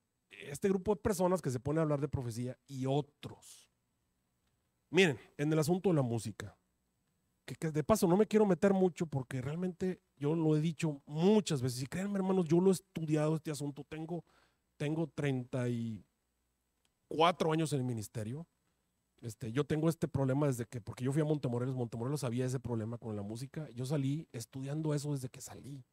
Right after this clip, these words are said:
Y lo he estado estudiando, estudiando, estudiando. No lo predico, ¿por qué? Porque no es algo que esté muy claro. Y lo he estudiado tanto, en los mismos versículos.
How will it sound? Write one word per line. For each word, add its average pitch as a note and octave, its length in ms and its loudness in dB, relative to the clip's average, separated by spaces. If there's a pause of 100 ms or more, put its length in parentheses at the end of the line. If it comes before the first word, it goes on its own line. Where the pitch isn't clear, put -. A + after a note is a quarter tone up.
(640)
Y B2+ 140 -6
lo B2+ 100 0
he - 20 2
estado D3+ 240 0
estudiando, B2 340 -4
estudiando, A#2 240 -4
estudiando. C3 320 -4
No G#3+ 40 -4
lo A#3+ 60 -4
predico, G#3 420 -2
¿por D3+ 160 -6
qué? G3 120 -8
Porque - 280 -12
no E3+ 100 -14
es F#3 100 -12
algo F#3+ 160 -12
que - 80 -20
esté - 180 -20
muy F3 260 -16
claro. G3+ 560 -10 (260)
Y C3+ 100 -6
lo C#3+ 80 -2
he - 20 0
estudiado F3+ 420 -2
tanto, G3 720 -4
en E3 260 -6
los D#3+ 120 -2
mismos A3 320 0
versículos. F#3+ 500 0